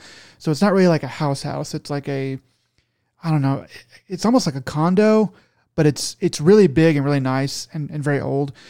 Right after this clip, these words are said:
But, uh, but Rupert Grint is always, he's the brother of the mother, and he's always coming over, um, in order to be in the episode. Uh,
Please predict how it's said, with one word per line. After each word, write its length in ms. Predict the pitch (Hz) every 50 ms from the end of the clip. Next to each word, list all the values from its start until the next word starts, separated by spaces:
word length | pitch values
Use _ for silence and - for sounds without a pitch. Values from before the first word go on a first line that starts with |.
| - - - - - _
But, 180 | 160 147 139 139
uh, 300 | 139 139 139 120 123 151
but 140 | 147 160
Rupert 340 | 151 170 196 196 190 185 143
Grint 300 | 147 151 170 170 165 -
is 160 | 151 175 135
always, 640 | - - 147 156 165 170 170 165 160 160 143 139 - -
he's 260 | - 185 190 180 156
the 100 | 147 147
brother 640 | 131 123 156 143 151 156 156 135 139 131 131 131 -
of 220 | - 160 139 127
the 60 | 139
mother, 560 | 135 139 143 156 156 147 131 127 90 101 240 - _ _ _ _ _ _ _ _ _
and 160 | 170 156 151
he's 360 | 139 - 180 180 180 170 147
always 440 | - 151 165 165 160 160 156 147 -
coming 380 | - - 160 160 151 147 135
over, 480 | 135 135 135 127 131 117 98 101 135 - _ _ _ _ _ _ _ _ _
um, 640 | 175 160 151 143 143 143 139 135 135 135 147 151 - _ _ _ _ _ _ _ _ _ _ _ _ - 208 156 - _ _ _ _ -
in 160 | - 196 170
order 180 | 175 160 160 160
to 100 | - 151
be 140 | 127 156
in 80 | 156 151
the 140 | 139 135 127
episode. 600 | 131 - 175 - - 170 170 170 175 175 160 - - - - - _ _ - _ _ _ _ _ _ -
Uh, 440 | 160 147 143 139 139 139 139 -